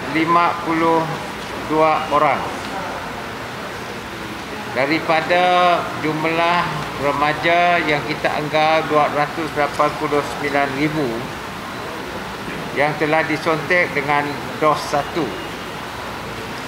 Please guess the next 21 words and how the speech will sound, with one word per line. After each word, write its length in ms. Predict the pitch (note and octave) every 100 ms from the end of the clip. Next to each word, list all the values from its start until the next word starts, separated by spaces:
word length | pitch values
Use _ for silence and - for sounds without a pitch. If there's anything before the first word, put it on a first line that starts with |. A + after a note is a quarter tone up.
| - - - - - - -
iaitu 500 | C3+ D3 D3 - F3+ F3+ F3 E3+ D3+ C#3 C3 -
kalau 240 | D3 E3 E3
kita 240 | D3 E3 -
pecah 320 | F3+ - F#3 E3+
lagi, 480 | D3 - C#3 D#3 D3 - - - - - - B2+
enam 240 | D3 D#3
belas 240 | D3+ E3 -
tahun, 320 | E3+ E3 F3+ F#3+ F#3 -
tujuh 240 | D#3 D#3+ D3+
belas 160 | D3+ C#3+
tahun, 400 | C3+ B2 C#3+ F#3+ A#3 - - - - - - - - - B2
enam 240 | D3+ F3+
puluh 240 | - F3+ F3+ E3+
satu 320 | E3 F3+ E3
ribu 640 | E3+ E3+ F3 F#3+ F#3+ F#3+ G#3 - - - - -
dua 240 | D3 E3
ratus 400 | D#3 E3 - F#3 F3+ -
tujuh 320 | D#3+ D#3+ E3 D#3 -
puluh 240 | D#3 D#3 -
satu 320 | D#3 D3+ E3 D3+
orang. 560 | D3+ D#3 C#3 - -